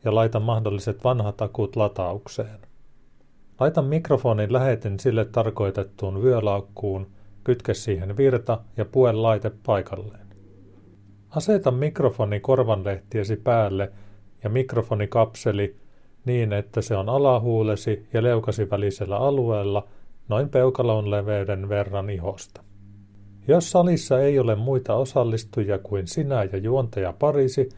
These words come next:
käännä mikrofonin voimakkuus nollaan, kuten kuvassa. Mikrofonin voimakkuuden säädin ei vaikuta live-lähetykseen tai tallennukseen.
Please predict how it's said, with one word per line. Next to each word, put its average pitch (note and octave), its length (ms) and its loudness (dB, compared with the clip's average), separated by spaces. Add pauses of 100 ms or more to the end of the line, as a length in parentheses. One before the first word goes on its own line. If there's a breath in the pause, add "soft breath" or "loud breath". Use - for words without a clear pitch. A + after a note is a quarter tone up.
(440 loud breath)
käännä G#2+ 260 0
mikrofonin C3 720 0
voimakkuus A2+ 680 -2
nollaan, C3 500 2
kuten A2+ 320 -2
kuvassa. G2 640 -4 (800 soft breath)
Mikrofonin G#2+ 640 0
voimakkuuden B2 680 2
säädin B2 420 2
ei A#2 220 2
vaikuta B2 480 2
live-lähetykseen A2+ 1000 0
tai G#2+ 180 2
tallennukseen. G2 880 -6